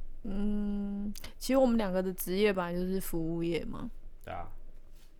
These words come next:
Speaker 1: 在服务业有遇到很多其实还蛮让人家生气的事情，我觉得这个可以拿出来跟大家分享，就是服务业这一段。也许我们有可-，我们也是消费者啦，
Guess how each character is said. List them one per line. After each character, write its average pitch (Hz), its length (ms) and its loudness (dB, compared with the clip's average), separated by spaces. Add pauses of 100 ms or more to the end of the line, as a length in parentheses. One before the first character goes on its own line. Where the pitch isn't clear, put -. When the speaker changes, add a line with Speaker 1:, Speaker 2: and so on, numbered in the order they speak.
(260)
Speaker 1:
在 233 140 6
服 202 260 2
务 208 80 6
业 214 200 6
有 185 180 4
遇 202 140 4
到 196 120 6
很 180 200 2
多 180 420 0
其 180 160 0
实 190 100 0
还 180 80 2
蛮 180 200 0
让 185 180 0
人 175 100 0
家 185 60 0
生 170 240 -2
气 180 180 -2
的 175 80 -2
事 - 220 -6
情， - 180 -6 (600)
我 190 100 -2
觉 202 100 4
得 220 80 8
这 220 120 2
个 208 120 0
可 202 140 0
以 196 60 2
拿 175 180 -2
出 185 80 0
来 185 80 2
跟 160 180 0
大 - 140 0
家 156 60 2
分 180 280 -4
享， - 140 -8 (680)
就 190 160 -6
是 185 320 -2
服 175 320 0
务 185 80 2
业 185 200 2
这 180 160 -2
一 160 100 -2
段。 170 320 -6 (640)
也 240 240 8
许 294 140 8
我 247 100 12
们 190 160 6
有 190 180 8
可-， 208 160 2 (140)
我 196 100 2
们 190 140 6
也 185 80 6
是 214 140 2
消 196 180 6
费 196 200 6
者 - 340 -6
啦， - 100 -10